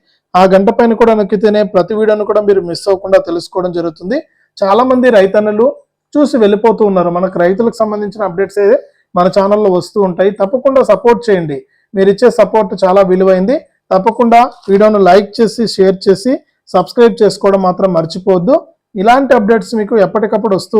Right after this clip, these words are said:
ఉంటాయి కాబట్టి ప్రతి రైతు కూడా నెగ్లెక్ట్ చేయకుండా ఇప్పుడే సబ్స్క్రైబ్ చేసుకోండి. సబ్స్క్రైబ్ అయిన వెంటనే గంట వస్తుంది, ఆ గంట పైన నొక్కితే మళ్ళీ కూడా పక్కనే all అనే గంట వస్తుంది. ఆ గంట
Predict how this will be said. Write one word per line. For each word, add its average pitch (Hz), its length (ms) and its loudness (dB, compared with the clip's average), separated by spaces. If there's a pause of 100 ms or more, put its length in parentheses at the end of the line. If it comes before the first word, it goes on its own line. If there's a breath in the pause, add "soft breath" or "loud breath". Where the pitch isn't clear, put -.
ఉంటాయి 151 240 -6 (360)
కాబట్టి 190 260 2 (120)
ప్రతి 185 240 2
రైతు 220 260 2
కూడా 226 120 2 (100)
నెగ్లెక్ట్ 185 380 -2
చేయకుండా 196 340 -2 (460)
ఇప్పుడే 233 220 0 (100)
సబ్స్క్రైబ్ 214 460 -2
చేసుకోండి. 151 460 -8 (340)
సబ్స్క్రైబ్ 240 440 2
అయిన 233 140 2
వెంటనే 214 260 0 (120)
గంట 170 220 -2
వస్తుంది, 196 360 -4 (400)
ఆ 185 120 0
గంట 185 220 0
పైన 226 240 -4
నొక్కితే 214 260 -6 (100)
మళ్ళీ 190 220 2
కూడా 208 220 2
పక్కనే 202 280 0 (140)
all 190 180 2
అనే 208 180 -2
గంట 170 220 -4
వస్తుంది. 196 340 -6 (420)
ఆ 175 160 2
గంట 185 160 2